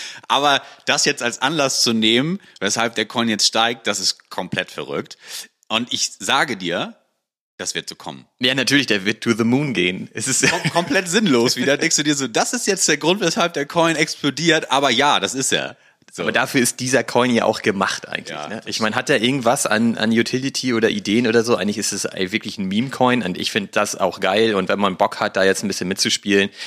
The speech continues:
Speaker 2: da muss man sich dann nicht die Frage stellen, wo da die Substanz ist oder so,
Speaker 1: Nee, ja.
Speaker 2: sondern das ist halt einfach ein bisschen Spaß haben mit diesem, mit diesem Coin. Und ich bin da jetzt halt auch nicht mit so viel Geld reingegangen, sondern einfach nur ein bisschen, um, um ein bisschen Spaß zu haben, dabei zu sein und vielleicht auch mal ein bisschen wieder das Fieber zu bekommen,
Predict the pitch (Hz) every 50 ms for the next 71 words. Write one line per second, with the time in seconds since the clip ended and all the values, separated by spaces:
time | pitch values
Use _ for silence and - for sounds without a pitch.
0 | - - - - 113 131 165 - - 170 156 151 - 156 139 135 135 143 143 -
1 | 147 - - - 98 104 117 139 143 127 - - - - 107 113 117 123 123 117
2 | 110 113 117 117 107 110 104 104 104 - - - - 85 95 117 - - 143 -
3 | - 123 120 120 117 123 135 127 113 104 101 107 107 110 107 107 113 107 - 104
4 | 107 - 95 107 107 - 113 - 113 107 110 107 - 107 95 - - 101 104 104
5 | - 104 95 95 92 90 - 92 90 92 90 90 92 - 92 92 - 95 92 -
6 | - 95 95 101 104 - - - - - - 101 101 - - 113 120 120 113 101
7 | 98 101 - - 95 95 98 90 92 101 - - 95 90 - 90 - - 87 -
8 | 85 95 110 - - 82 80 80 - - 82 90 104 101 90 85 92 87 - 90
9 | 90 - 87 - - 92 87 87 82 92 - - 82 85 87 85 82 - _ _
10 | _ _ _ _ _ - 87 92 87 87 - - 101 - - 92 92 101 - -
11 | 92 90 90 92 85 85 - 90 90 - - 110 98 104 101 104 98 120 120 -
12 | 175 170 123 147 135 151 139 127 117 123 - - 123 117 113 113 107 104 101 101
13 | - _ _ _ _ _ - 107 104 - - - 151 160 151 147 107 98 - -
14 | 90 92 90 - - - 87 87 90 87